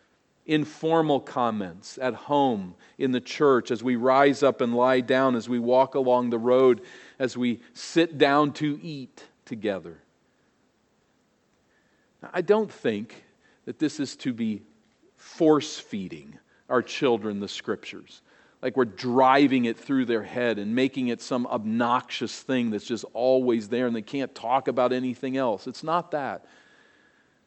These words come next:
But it's more just through the warp and woof of life, just through the informal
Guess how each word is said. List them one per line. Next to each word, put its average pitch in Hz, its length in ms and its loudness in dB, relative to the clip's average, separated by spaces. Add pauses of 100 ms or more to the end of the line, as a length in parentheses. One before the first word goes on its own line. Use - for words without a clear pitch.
(160)
But 147 80 -6
it's 131 160 -12
more 170 300 2
just 143 300 -6
through 156 180 0
the 135 120 4
warp 139 540 0
and 120 220 -2
woof 131 360 -2
of 104 140 -4
life, 107 500 -2
just - 280 -10
through 175 220 -6
the 127 240 -2 (200)
informal 156 960 -2